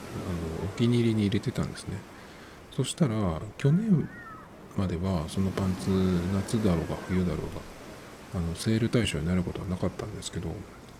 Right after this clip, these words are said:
今回、なぜかセールになっていて、結構安くなってて、半額ぐらいになってたのかな。なんでかなと思ったんですよ。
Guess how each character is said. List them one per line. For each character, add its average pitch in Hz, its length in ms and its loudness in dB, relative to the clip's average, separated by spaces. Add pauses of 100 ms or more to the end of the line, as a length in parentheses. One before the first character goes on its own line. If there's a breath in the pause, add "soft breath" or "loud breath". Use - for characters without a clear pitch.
今 180 140 10
回、 76 500 -2 (420)
な 113 140 4
ぜ 113 80 -2
か 113 180 -2 (300)
セ - 140 -2
ー 104 80 4
ル 104 100 4
に 101 120 6
な 101 100 4
っ - 20 4
て - 180 -4
い - 60 -2
て、 - 400 -4
結 175 260 4
構 - 300 4 (880)
安 104 300 -2
く 123 100 2
な 113 80 4
っ 107 60 0
て - 100 -4
て、 92 80 0
半 143 220 4
額 214 300 -2
ぐ 208 40 6
ら 175 60 8
い 117 40 4
に 95 60 2
な 90 60 2
っ - 20 -12
て - 120 -12
た - 100 -4
の 78 80 -4
か - 100 -8 (760)
な。 135 80 6
な 170 40 8
ん 170 80 6
で 107 80 4
か 85 140 2
な 87 100 4
と - 140 -8
思 85 140 0
っ - 20 0 (120)
た - 80 -4
ん 73 80 -6
で 101 80 -8
す - 100 -14
よ。 - 100 -10